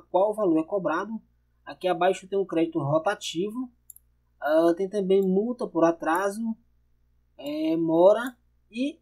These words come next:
o I O F, né, que é o Imposto sobre a Operação Financeira, que também é cobrado caso você atrase, é, a fatura do cartão de crédito Neon, tá, galera? Inclusive, vou tá deixando aqui na descrição desse vídeo o link dessa página pra você conferir aí,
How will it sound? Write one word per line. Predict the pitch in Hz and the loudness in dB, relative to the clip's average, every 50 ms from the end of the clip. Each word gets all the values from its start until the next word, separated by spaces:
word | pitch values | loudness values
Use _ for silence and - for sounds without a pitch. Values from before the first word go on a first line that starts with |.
| _ _ | _ _
o | - 240 262 277 269 254 | -6 -2 0 2 2 2
I | 247 247 262 | 4 4 4
O | 262 247 | 4 6
F, | 214 196 196 196 180 - - 160 | 6 6 6 6 4 2 -2 -4
né, | 170 185 180 | -2 -2 -2
que | - | -2
é | 190 | -4
o | 196 | -4
Imposto | 180 - 175 185 196 185 - - 214 202 185 - _ _ _ - | -2 0 2 2 2 0 -2 -8 -8 -8 -8 -8 _ _ _ -16
sobre | - - 185 175 185 190 | -8 -2 2 4 4 4
a | |
Operação | 190 - - 185 - - 180 170 | 4 4 2 2 0 0 -8 -10
Financeira, | - - 208 226 214 - - 180 196 214 220 220 _ _ _ _ _ _ | -8 -8 -6 -6 -4 -2 2 2 2 2 0 -6 _ _ _ _ _ _
que | - 254 | -12 -8
também | 247 - 269 247 196 190 202 | -4 -2 0 0 2 0 0
é | 196 | 0
cobrado | - - 330 - 170 170 175 180 180 | -2 -6 -6 -2 0 0 2 0 0
caso | - - 156 165 170 165 | -2 -2 -2 -2 0 2
você | 180 175 - - 180 | 0 0 -2 -2 -6
atrase, | 175 - 165 156 156 165 160 160 165 156 160 - _ _ _ _ _ _ _ - | -6 -6 -4 -2 -2 -2 0 0 0 -2 -2 -4 _ _ _ _ _ _ _ -14
é, | 135 139 139 143 139 135 - _ _ _ _ - | -10 -8 -6 -6 -6 -8 -10 _ _ _ _ -2
a | - 190 | -2 -2
fatura | 190 - 196 180 - 180 175 170 | 0 -2 -6 -6 -2 0 0 2
do | 160 175 190 190 | 2 2 0 0
cartão | 190 175 180 190 | 0 -4 -4 -4
de | 185 180 | -10 -8
crédito | - - 151 - - 165 | -6 -8 -8 -6 -4 0
Neon, | 190 196 330 269 - | 2 2 2 0 -2
tá, | - - - 311 | -8 -8 -4 -2
galera? | 349 330 277 117 - - _ _ _ _ _ _ _ _ _ _ _ _ _ _ _ - | 0 0 -2 -4 -8 -16 _ _ _ _ _ _ _ _ _ _ _ _ _ _ _ -14
Inclusive, | 175 170 - 226 208 214 240 220 | -12 -10 -6 -4 -4 -2 -2 -4
vou | 220 233 220 | -4 -4 -2
tá | 214 | -2
deixando | 208 196 - 208 208 | -2 -2 -2 -4 -8
aqui | 190 190 | -4 -2
na | 202 185 | -2 0
descrição | 160 156 175 208 - - 220 208 185 - 311 | 2 4 2 2 2 0 -8 -10 -10 -8 -8
desse | 311 - - 220 | -10 -8 -8 -8
vídeo | 196 214 226 220 240 247 - _ _ _ _ _ - | -6 -6 -6 -6 -6 -8 -12 _ _ _ _ _ -2
o | 294 285 | 0 2
link | 277 247 254 247 | 2 2 2 2
dessa | 247 247 - 254 | 0 0 0 -4
página | 254 - 202 208 202 202 202 190 | -4 0 0 2 2 2 -2 -2
pra | 190 190 185 | 0 0 -2
você | 175 - - | -2 -4 -10
conferir | - 196 185 - - 196 190 190 175 | -10 -10 -8 -4 -2 0 2 2 2
aí, | 160 147 165 180 180 | 4 4 2 0 0